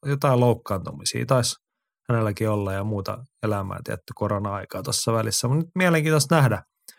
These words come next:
millainen Mika Kallio saadaan, niinku hyvin kuvailit, kiinnostava ottelija voi olla, jos on entisellä ja parantunut. Vastaan tulee Quinten de Vroot. Hän on käynyt Keitsissä aikaisemminkin. Tässä klikkailen auki. Siis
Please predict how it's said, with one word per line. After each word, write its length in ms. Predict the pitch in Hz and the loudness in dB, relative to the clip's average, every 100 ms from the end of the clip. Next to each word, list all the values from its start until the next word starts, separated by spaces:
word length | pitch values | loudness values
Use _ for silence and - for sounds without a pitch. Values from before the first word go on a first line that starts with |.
| _ _ | _ _
millainen 400 | 165 185 165 139 | 6 8 8 8
Mika 260 | 139 135 127 | 6 6 4
Kallio 400 | 127 113 110 104 | 4 4 4 2
saadaan, 340 | 117 113 117 | 2 2 2
niinku 300 | 117 120 117 | 0 -4 -2
hyvin 280 | 117 135 127 | 0 0 2
kuvailit, 480 | 143 135 110 95 - - _ _ _ _ _ - | 4 4 4 0 -6 -14 _ _ _ _ _ 0
kiinnostava 540 | 131 107 - 113 107 | 2 2 0 2 4
ottelija 460 | 120 - 104 101 101 | 2 0 -2 0 2
voi 180 | 107 110 | 2 4
olla, 260 | 107 87 - _ _ _ - | 2 0 -6 _ _ _ -10
jos 200 | - 107 | -6 -6
on 200 | - 117 | -6 -6
entisellä 460 | 110 - 104 107 | -6 -6 -4 -2
ja 60 | 110 | -2
parantunut. 540 | 117 107 95 104 107 - _ _ _ | -2 -2 -2 -4 -8 -10 _ _ _
Vastaan 320 | 190 175 156 139 | 4 6 4 6
tulee 480 | 143 143 139 135 127 - | 6 8 6 4 0 2
Quinten 480 | 160 175 139 139 131 | 4 6 6 4 6
de 120 | 135 127 | 6 6
Vroot. 480 | 139 165 107 73 - - - - _ _ _ _ _ _ _ _ _ _ _ _ _ _ _ _ _ - | 6 6 6 0 -6 -6 -6 -12 _ _ _ _ _ _ _ _ _ _ _ _ _ _ _ _ _ 2
Hän 180 | 135 | 4
on 120 | 113 98 | 4 0
käynyt 340 | 104 104 107 - - | 0 0 -4 -4 2
Keitsissä 560 | 135 123 127 - 156 | 2 2 -2 0 4
aikaisemminkin. 720 | 123 95 92 95 95 127 - - _ - | 4 2 -2 -4 -8 -10 -12 -14 _ -12
Tässä 260 | 123 - - | -6 -6 -4
klikkailen 580 | 110 98 - 104 98 101 | -4 -4 -6 -4 -2 -2
auki. 280 | 101 92 101 | -2 -2 -2
Siis 220 | 110 | -4